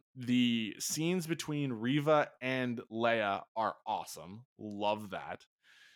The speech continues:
Um, and you, you really start to see Obi-Wan really start to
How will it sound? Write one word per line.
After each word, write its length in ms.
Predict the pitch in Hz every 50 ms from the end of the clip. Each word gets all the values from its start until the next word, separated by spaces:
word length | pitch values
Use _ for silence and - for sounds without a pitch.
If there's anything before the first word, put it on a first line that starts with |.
| _ _ _ _ _ _ _ -
Um, 680 | 127 123 120 117 113 110 107 107 104 104 104 104 101 - _ _ _ _ _ _ _ _ _ _ _ _ _ _ - - _ _ _ _ -
and 500 | 135 139 139 139 135 135 131 131 131 - - -
you, 380 | 139 139 147 170 170 160 165 -
you 220 | - 151 156 165 156
really 340 | 147 151 185 208 240 233 185
start 380 | - - - 180 175 175 175
to 80 | 160 151
see 260 | - - 170 170 151
Obi-Wan 540 | 120 131 131 147 156 147 127 120 113 107 104
really 480 | 98 101 113 127 147 151 147 139 127
start 460 | 113 - - - - - 120 - - -
to 640 | - - 123 120 120 113 107 107 110 107 101